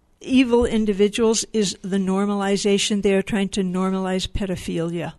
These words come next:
Believe me, this is the next move, is to try to normalize pedophilia. And we're seeing it all around us today. And these are the kinds of circumstances that our kids are gonna grow up in. We need to help them. We need to make sure that this is something that we're constantly discussing with them,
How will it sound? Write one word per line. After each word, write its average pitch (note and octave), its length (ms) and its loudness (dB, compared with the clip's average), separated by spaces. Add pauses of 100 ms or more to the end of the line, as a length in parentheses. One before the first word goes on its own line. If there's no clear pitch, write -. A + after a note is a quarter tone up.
Believe A#3 300 4
me, F3+ 200 -6 (300)
this A3+ 160 2
is - 120 0
the A3 200 2
next G#3+ 340 -4
move, A3 300 2
is F3+ 160 -2
to - 80 -16
try G3+ 200 0
to G3+ 120 -4
normalize A3+ 840 0 (100)
pedophilia. F#3 1000 -2 (340)
And G#3 160 -2
we're G#3+ 80 4
seeing A3 300 2
it G#3 160 -4
all G#3 180 2
around G3+ 380 0
us F#3+ 180 -2
today. F#3 560 -4 (320)
And G#3+ 160 0
these A#3+ 180 2
are B3+ 60 -4
the A#3 80 -2
kinds A3+ 300 -2
of G#3 80 -4
circumstances A3 720 -2
that G3 140 -4
our F3+ 100 -2
kids A3 320 -4
are A#3 80 -2
gonna G#3 240 -4
grow F#3+ 280 -2
up G#3 260 -6
in. D#3 240 -8 (640)
We A3 160 4
need A3 180 4
to G#3 80 -2
help G3 240 -4
them. - 180 -10
We G#3 200 0
need A#3 220 0
to A#3 60 -2
make G#3 240 0
sure A3 160 0
that F3 140 -4
this F#3+ 180 -2
is G3 80 -6
something G3+ 340 -4
that F#3+ 120 -4
we're F#3 100 -4
constantly G#3 680 -4
discussing G3 560 -4
with G#3 160 -4
them, A3+ 200 -2